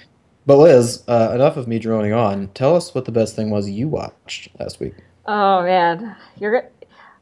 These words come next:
Speaker 2: I'm not gonna say Prison Break, even though I did watch two
Speaker 1: Oh my
Speaker 2: ent-,
Speaker 1: God. <laughs>
Speaker 2: two entire seasons of, since last we talked, I've watched t-, I watched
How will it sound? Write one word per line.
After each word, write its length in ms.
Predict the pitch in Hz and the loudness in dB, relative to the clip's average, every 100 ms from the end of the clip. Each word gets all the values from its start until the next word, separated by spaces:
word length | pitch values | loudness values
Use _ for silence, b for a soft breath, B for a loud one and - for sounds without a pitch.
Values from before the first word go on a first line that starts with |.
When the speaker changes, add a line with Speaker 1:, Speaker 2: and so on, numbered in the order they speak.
| - | -4
Speaker 2:
I'm 100 | 208 | -2
not 260 | 262 370 - | 0 0 0
gonna 200 | 254 202 | -2 -2
say 260 | - 175 | 0 0
Prison 440 | 170 - 165 160 143 | 0 -4 -4 -6 -8
Break, 340 | 147 139 139 | -6 -6 -6
even 200 | 156 160 | -8 -8
though 120 | 156 | -4
I 80 | 147 | -4
did 180 | 147 151 | -4 -4
watch 320 | 147 143 - | -2 -4 -4
two 160 | - 151 | -12 -10
Speaker 1:
Oh 20 | |
my 40 | 139 | -10
Speaker 2:
ent-, 180 | - - | -12 -14
Speaker 1:
God. 160 | 131 - - | -12 -12 -16
<laughs> 160 | - - | -16 -10
Speaker 2:
two 200 | - 208 | -2 4
entire 420 | 453 - 190 190 | 6 6 4 2
seasons 440 | 196 208 190 185 190 | -4 -2 -2 -4 -10
of, 120 | 170 B B B | -12 B B B
since 260 | - 302 285 | -10 -8 2
last 360 | 302 330 - | 4 4 2
we 140 | 285 254 | -8 -8
talked, 480 | - 220 180 - - | 4 4 4 0 -2
I've 220 | 196 185 | -2 0
watched 360 | 196 190 - - | 0 -2 -6 -14
t-, 160 | - 214 | -8 -4
I 80 | |
watched 300 | 202 202 196 | -2 -2 -4